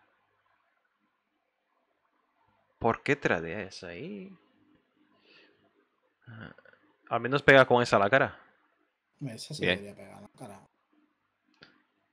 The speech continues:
Speaker 1: A ver, que una Metatron pierda uno de culo no te duele demasiado, pero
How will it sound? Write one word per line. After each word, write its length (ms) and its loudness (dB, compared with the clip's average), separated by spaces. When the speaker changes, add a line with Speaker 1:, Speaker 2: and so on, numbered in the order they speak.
Speaker 1:
A 120 -4
ver, 80 0
que 80 4
una 100 8
Metatron 420 6
pierda 220 8
uno 140 4
de 140 4
culo 260 2
no 100 -2
te 120 -2
duele 200 -2
demasiado, 400 -4
pero 380 0